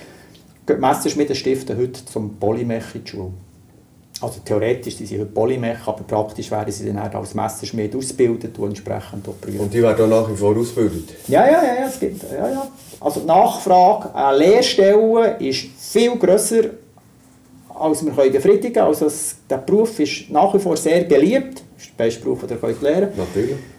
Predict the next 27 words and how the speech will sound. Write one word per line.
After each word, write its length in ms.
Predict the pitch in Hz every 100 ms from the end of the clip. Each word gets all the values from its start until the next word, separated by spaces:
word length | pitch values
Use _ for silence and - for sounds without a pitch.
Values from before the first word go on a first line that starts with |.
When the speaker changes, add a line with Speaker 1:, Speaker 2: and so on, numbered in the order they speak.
| -
Speaker 1:
Äh, 240 | 151 147 -
ist 160 | -
sehr 180 | 196 208
beliebt. 560 | 202 175 208 254 247 -
Man 140 | - 196
muss 180 | 170 190
einfach 220 | 196 196
ein 360 | 180 - -
wahnsinniges 640 | 165 175 220 208 214 196 -
Schwein 280 | 180 185 208
haben, 140 | 208
dass 140 | 185 175
man 120 | 156
zum 160 | - 165
richtigen 480 | 208 - 220 220 220
Zeitpunkt 640 | 214 208 - 214 208 -
am 100 | 175
richtigen 520 | 190 202 - 226 208
Ort 340 | 180 196 196 -
ist 360 | 190 190 - 180
und 140 | 165
vielleicht 240 | 185 175
noch 100 | 175
die 140 | 156 151 - - - - - - -
passenden 480 | 147 - 160 147
Zeugnisnoten 880 | - 160 - 165 - 151 139 147 139
hat, 140 | 135